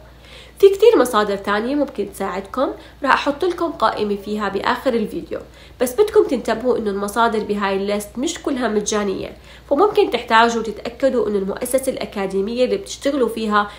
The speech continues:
بتكون مشتريتها أو تشتري لكم إياها إذا قررتوا تستخدموها.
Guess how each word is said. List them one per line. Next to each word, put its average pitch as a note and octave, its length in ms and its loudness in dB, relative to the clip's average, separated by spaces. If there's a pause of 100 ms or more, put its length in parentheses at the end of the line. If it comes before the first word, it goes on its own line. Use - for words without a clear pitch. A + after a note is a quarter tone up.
(140)
بتكون F#4+ 320 6
مشتريتها A#3 600 -4
أو C#4+ 200 6
تشتري C4+ 340 2
لكم A3+ 240 0
إياها G#3 420 2
إذا A3 120 -2
قررتوا G3+ 400 -2
تستخدموها. A3 720 -2